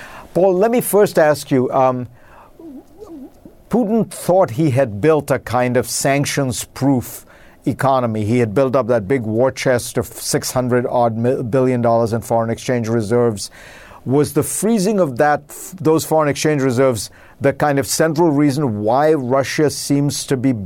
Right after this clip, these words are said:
so badly battered by these sanctions?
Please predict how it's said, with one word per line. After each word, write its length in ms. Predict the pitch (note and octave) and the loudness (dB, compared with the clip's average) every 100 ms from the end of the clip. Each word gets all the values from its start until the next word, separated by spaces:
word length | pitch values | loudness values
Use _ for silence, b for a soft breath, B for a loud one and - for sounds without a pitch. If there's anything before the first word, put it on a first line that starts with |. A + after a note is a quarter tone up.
| - | -12
so 340 | - - - D3 | -10 -4 0 2
badly 380 | C#3+ C3+ C3+ C3+ | 2 0 0 -2
battered 480 | A#2+ A#2+ B2 C3 | 0 0 2 0
by 140 | C3 B2+ | 0 0
these 180 | C3 - | -2 -2
sanctions? 640 | C3 C3 - E3 D3 | -2 -2 -8 -12 -14